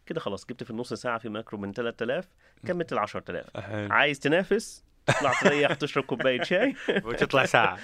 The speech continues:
Speaker 1: <laughs> تنزل كمان ساعة. كده وصلت المينيموم، وصلت تلاتاشر ألف، أربعتاشر ألف.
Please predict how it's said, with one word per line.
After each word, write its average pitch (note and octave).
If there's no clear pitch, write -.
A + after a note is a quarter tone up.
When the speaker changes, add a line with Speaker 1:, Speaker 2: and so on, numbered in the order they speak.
Speaker 1:
<laughs> F3+
تنزل F3+
كمان D3
ساعة. G2+
كده D#3
وصلت D#3+
المينيموم، D3+
وصلت C#3+
تلاتاشر C3+
ألف، D3+
أربعتاشر A2+
ألف. -